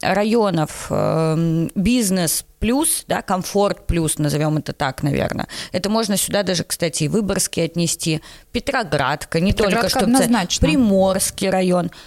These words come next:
Speaker 1: Вот там цена аренды начала расти,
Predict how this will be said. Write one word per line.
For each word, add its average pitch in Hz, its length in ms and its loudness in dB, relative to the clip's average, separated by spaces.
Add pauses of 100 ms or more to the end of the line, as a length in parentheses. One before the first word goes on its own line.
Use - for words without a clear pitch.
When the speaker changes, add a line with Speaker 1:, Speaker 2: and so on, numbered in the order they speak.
(140)
Speaker 1:
Вот 190 280 -2
там 254 280 -2
цена 190 440 2
аренды 240 560 0
начала 180 540 2
расти, 233 560 0